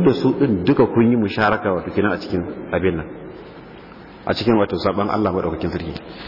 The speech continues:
Shi yasa wani mutum da ya zo gurin wani sahabi yana magana cewa wallahi Usman din nan ma gara da aka kashe shi. Sayyidina Usman yake magana, kisan Sayyidina Usman yayi daidai. Sai ya ce masa, "Da kai da su daidai kuke a wajen saban Allah." Saboda kai ma yanzu mun rubuta ka a cikin wa'anda suka kashe Sayyidina Usman.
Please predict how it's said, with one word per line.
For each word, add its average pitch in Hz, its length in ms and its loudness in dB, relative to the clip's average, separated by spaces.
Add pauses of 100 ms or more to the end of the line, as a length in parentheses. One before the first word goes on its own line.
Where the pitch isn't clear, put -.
(100)
Shi 160 80 4
yasa 175 200 6
wani 170 200 4
mutum 156 200 0
da 120 80 4
ya 117 60 2
zo 127 160 0
gurin 135 220 -2
wani 143 140 0
sahabi 101 420 -2 (720)
yana 131 240 6
magana 104 240 0
cewa 107 240 0
wallahi 127 180 0
Usman 107 300 -4
din 107 120 -2
nan 101 120 0
ma 95 140 2
gara 107 200 2
da 95 120 0
aka - 160 -10
kashe 92 240 -2
shi. - 140 -8 (480)
Sayyidina 135 440 6
Usman 104 320 -2
yake 101 120 -4
magana, 87 320 0 (120)
kisan 151 260 4
Sayyidina 113 400 4
Usman 101 300 0
yayi 98 120 2
daidai. 95 280 -2 (520)
Sai 143 200 4
ya 147 60 6
ce 139 160 4
masa, 117 220 2
"Da 123 240 2
kai 180 260 2
da 120 80 2
su 120 220 0 (200)
daidai 139 400 6
kuke 127 240 0
a - 80 2
wajen 95 160 2
saban 80 400 -2
Allah." 76 200 -2 (1080)
Saboda 113 340 2
kai 160 180 6
ma 165 180 4
yanzu 135 260 0
mun 127 160 2
rubuta 120 400 0
ka 104 80 -2
a 104 100 -2
cikin 127 300 2
wa'anda 127 360 2
suka 104 200 -2
kashe 95 240 0
Sayyidina 90 400 0
Usman. 76 360 -6